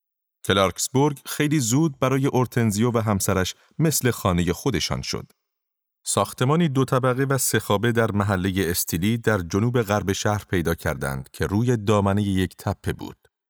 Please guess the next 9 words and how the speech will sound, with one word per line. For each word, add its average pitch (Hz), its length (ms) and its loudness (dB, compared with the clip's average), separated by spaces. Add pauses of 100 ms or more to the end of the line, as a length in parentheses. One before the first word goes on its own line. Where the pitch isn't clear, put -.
و 76 80 0
بعد 120 380 2 (380)
برای 101 280 2
وام 127 260 2
بانکی 120 480 2
سی 123 220 0
ساله 101 300 2
درخواست 87 580 -2
دادند. 60 440 -8